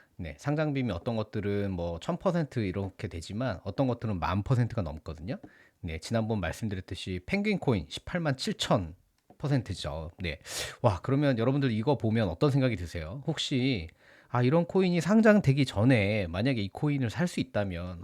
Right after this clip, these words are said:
혹시 대박 나지 않을까? 그런 생각이 당연히 들잖아요. 네, 제가 그런 생각을 했습니다. 보니까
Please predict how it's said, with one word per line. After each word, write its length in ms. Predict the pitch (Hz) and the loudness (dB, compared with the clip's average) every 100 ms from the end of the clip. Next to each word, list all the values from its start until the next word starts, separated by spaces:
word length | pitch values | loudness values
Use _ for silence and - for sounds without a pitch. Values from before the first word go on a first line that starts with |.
| - | -10
혹시 400 | 175 - 127 85 | -6 -2 0 0
대박 260 | - 113 135 | 2 4 6
나지 200 | 127 117 | 4 0
않을까? 380 | 80 85 147 185 _ _ - - | -4 -2 -2 -2 _ _ -20 -4
그런 140 | 123 | 0
생각이 240 | 123 123 | 2 0
당연히 420 | 113 - 110 175 139 | -2 -4 0 0 -2
들잖아요. 560 | 95 90 82 98 98 - | -4 -4 -6 -6 -8 -10
네, 300 | 85 87 80 _ | -6 -6 -6 _
제가 220 | 104 90 | -12 -12
그런 380 | - 107 98 95 | -8 -6 -6 -6
생각을 320 | - 131 113 | -4 -2 0
했습니다. 460 | 147 175 113 123 - - - - - | 0 -2 -4 -6 -14 -20 -20 -20 -4
보니까 580 | 123 123 127 147 113 | 0 0 0 2 2